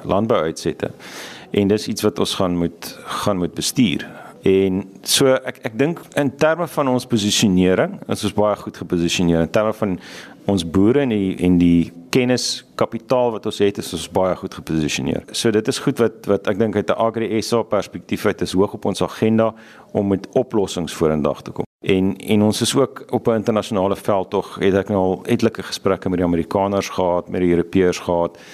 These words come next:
En dis 'n wesenlike agenda en dit, dit sit op baie beleidsmakers se tafel. Uh, maar die vraag wat mense altyd moet vra is, wat is die oplossing? Hoe kom jy by 'n oplossing? Hoe kom jy by 'n onmiddellike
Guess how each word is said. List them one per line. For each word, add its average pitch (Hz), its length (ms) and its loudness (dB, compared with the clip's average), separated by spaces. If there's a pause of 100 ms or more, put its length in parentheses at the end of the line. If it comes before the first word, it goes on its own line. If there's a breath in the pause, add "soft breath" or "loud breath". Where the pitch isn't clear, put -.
(420 loud breath)
En 95 340 0
dis 98 240 0
'n 110 60 2
wesenlike 107 520 0
agenda 98 720 0 (140)
en 92 380 0 (140)
dit, 95 180 2 (320)
dit 98 200 0
sit - 300 -4
op 104 180 0 (200)
baie 110 340 2 (320)
beleidsmakers 101 920 0
se - 140 -8
tafel. 98 460 -2 (840 loud breath)
Uh, - 60 0
maar 107 120 0
die 107 100 0
vraag 131 260 0
wat 120 160 -4
mense 113 200 -2
altyd 117 260 0
moet 104 140 -6
vra 104 220 0
is, 92 100 -4
wat 92 180 -6
is 92 100 -6
die - 140 -2
oplossing? 80 540 -2
Hoe 90 160 2
kom 110 180 2
jy 104 80 4
by 95 140 2
'n 87 60 2
oplossing? 78 600 -2
Hoe 85 100 2
kom 104 180 0
jy 101 100 4
by 90 180 2
'n 87 60 2
onmiddellike 95 760 0